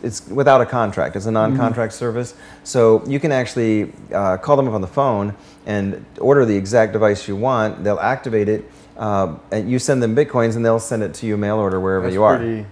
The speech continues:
Speaker 2: that's pretty
Speaker 1: It's very
Speaker 2: sick, I
Speaker 1: slick,
Speaker 2: must
Speaker 1: right?
Speaker 2: say. I might have to, uh, delve into that in the future.
Speaker 1: Mm-hmm. They're, Mike and Mark are the proprietors. They're brothers, and they're awesome guys, and they've been into Bitcoin
Speaker 2: Mm-hmm.
Speaker 1: since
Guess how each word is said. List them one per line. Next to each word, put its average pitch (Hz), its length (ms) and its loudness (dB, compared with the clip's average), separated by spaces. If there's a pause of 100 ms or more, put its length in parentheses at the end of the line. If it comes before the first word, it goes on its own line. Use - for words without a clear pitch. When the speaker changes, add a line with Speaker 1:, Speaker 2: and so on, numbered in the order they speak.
Speaker 2:
that's 110 220 -18
pretty 117 200 -8
Speaker 1:
It's 107 60 -10
very 104 180 0
Speaker 2:
sick, 104 120 -8
I 107 40 -2
Speaker 1:
slick, 98 120 2
Speaker 2:
must 92 100 -4
Speaker 1:
right? 98 220 4
Speaker 2:
say. 107 120 -6 (300)
I 131 120 -2
might 151 180 0
have 156 240 -2
to, 127 400 0
uh, 110 160 -2
delve 113 320 -4
into 110 280 -8
that 98 200 -8
in 104 280 -2
the 101 40 -2
future. 107 220 -4
Speaker 1:
Mm-hmm. 139 360 -8
They're, 117 140 6
Mike 127 300 4
and 147 100 2
Mark 123 300 2
are 113 80 2
the 101 120 0
proprietors. 104 640 0
They're 101 140 -4
brothers, 98 460 -2
and 98 100 -6
they're 95 180 -4
awesome 92 380 -4
guys, 92 380 -2
and 92 220 -4 (260)
they've 113 120 2
been 110 140 4
into 107 180 0
Bitcoin 98 360 -2
Speaker 2:
Mm-hmm. - 20 -2
Speaker 1:
since 98 500 -8